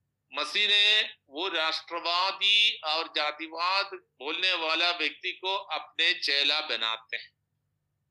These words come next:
और निरंतर उसके साथ काम करते हैं ताकि वो अपनी राष्ट्रवाद से और अपनी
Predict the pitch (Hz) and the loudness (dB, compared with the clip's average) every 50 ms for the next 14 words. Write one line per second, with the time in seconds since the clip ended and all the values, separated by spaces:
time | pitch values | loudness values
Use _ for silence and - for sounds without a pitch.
0 | _ _ _ _ _ - 135 151 175 190 208 226 226 202 170 165 165 156 156 175 | _ _ _ _ _ -4 -2 0 0 0 0 -2 -2 -2 0 0 0 2 2 0
1 | 185 185 185 190 196 202 202 - 226 240 240 240 247 240 - - _ 180 170 156 | -2 -2 -4 -6 -6 -6 -4 0 0 2 2 2 0 -4 -10 -16 _ -12 -12 -10
2 | - - - 185 185 165 - - 175 180 196 202 208 - - - - 170 170 185 | -8 -4 0 0 0 0 -2 -2 -2 0 0 0 -2 -4 -8 -8 -2 -2 0 0
3 | 190 190 - 170 160 156 - - 196 185 175 185 196 190 - - 160 165 165 165 | -2 -2 -4 -4 -4 -4 -2 -2 0 0 0 0 -2 -2 -2 -2 -2 -2 -2 -4
4 | - 208 208 196 190 190 185 170 - - - 170 170 160 143 143 143 151 156 - | -6 -8 -6 -6 -4 -4 -4 -4 -4 -4 -2 0 2 2 2 0 -2 -2 -2 -6
5 | - - 175 165 165 165 180 196 202 - - - 202 202 202 214 220 - - 147 | -10 -14 -10 -6 -2 -2 -2 -2 -4 -6 -8 -4 -2 0 0 0 -2 -4 -4 -2
6 | 156 170 185 185 175 160 - - - 202 214 226 254 302 349 370 - | -2 -2 0 0 -2 -2 -2 -2 0 2 4 4 4 2 0 -4 -12